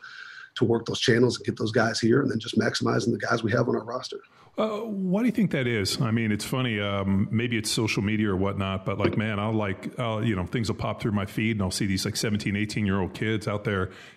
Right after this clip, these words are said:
Speaker 2: you know, playing. I'm thinking, man, these kids don't look anything like the seventeen and eighteen-year-old kids when I was playing,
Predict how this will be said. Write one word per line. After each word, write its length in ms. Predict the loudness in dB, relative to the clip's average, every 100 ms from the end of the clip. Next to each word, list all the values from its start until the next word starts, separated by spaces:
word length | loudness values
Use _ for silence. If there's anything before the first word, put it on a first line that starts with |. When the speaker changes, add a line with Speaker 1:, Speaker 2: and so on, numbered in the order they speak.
| -2
Speaker 2:
you 80 |
know, 100 | -2
playing. 320 | 0 -2 0 -2
I'm 120 | -2
thinking, 340 | -4 -2 0
man, 220 | 2 2
these 140 | 0 0
kids 200 | -2 -2
don't 180 | 0 0
look 140 | 0
anything 300 | -2 0 -2
like 140 | -2
the 40 | -2
seventeen 380 | 0 0 0 0
and 80 |
eighteen-year-old 460 | 0 0 2 2 0
kids 380 | 0 -2 -2 -2
when 120 | -2
I 80 | 0
was 120 | -2
playing, 380 | 0 -2 0